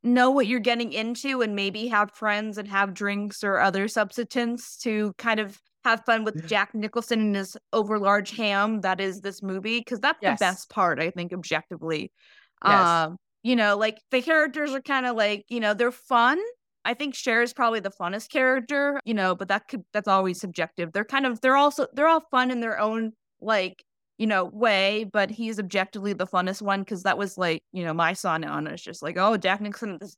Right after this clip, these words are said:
Speaker 1: as the devil, that sounds a, like a good time," and I wasn't disappointed. So, you know, but I think going in blind was a, probably a mistake on my end, 'cause I was like, "What, what is this movie?"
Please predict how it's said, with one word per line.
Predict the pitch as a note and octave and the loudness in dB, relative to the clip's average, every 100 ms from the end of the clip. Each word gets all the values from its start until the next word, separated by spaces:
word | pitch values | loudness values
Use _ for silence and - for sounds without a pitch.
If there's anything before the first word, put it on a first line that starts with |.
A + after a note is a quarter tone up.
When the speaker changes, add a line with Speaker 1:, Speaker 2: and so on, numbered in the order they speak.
| _ | _
Speaker 1:
as | G#3 F#3+ | -6 -2
the | |
devil, | F#3 G#3 F#3+ | 0 0 0
that | F#3+ G#3+ | 0 0
sounds | - G#3+ G3 F3 F#3 - _ _ _ _ | 0 2 2 -2 -10 -20 _ _ _ _
a, | - B3 - | -2 -2 -2
like | A#3+ | -2
a | G3+ | 0
good | A3+ G#3+ | -2 0
time," | A#3 A#3 A3 | 0 2 2
and | F#3 | 0
I | F3 | 0
wasn't | G3+ C4 C4+ A#3 | 0 2 2 0
disappointed. | A#3 G#3+ F#3+ B2+ F#2 - | -6 -8 -8 -6 -10 -12
So, | - - E3 D#3 D#3 | -6 0 2 2 0
you | G3 G3 | -2 -2
know, | D#3 D3 E3 - | 0 -2 -4 -4
but | D#3+ D3+ C3+ - _ _ - | -2 0 -4 -10 _ _ -4
I | G3+ | -2
think | A#3 A3 | -2 0
going | A3 A3 | 2 2
in | G#3 F#3+ | 0 -2
blind | G3 G3 F#3+ F#3 | 2 2 2 -2
was | F3 | -4
a, | F3 E3 F3+ _ | -2 -4 -6 _
probably | B3+ G#3+ F#3+ | 2 4 2
a | F3+ | -2
mistake | E3 - E3+ D#3+ | -6 -4 -4 -2
on | E3+ | -4
my | E3 D#3+ | -2 0
end, | D3+ C#3 | -2 -4
'cause | - F#3 | -12 -16
I | |
was | D#3 - | -16 -20
like, | - | -20
"What, | F#3 - | -20 -4
what | G#3+ D4+ | 0 0
is | G#4+ | 0
this | B4+ C5 | -2 0
movie?" | C#4+ D#4 | 0 0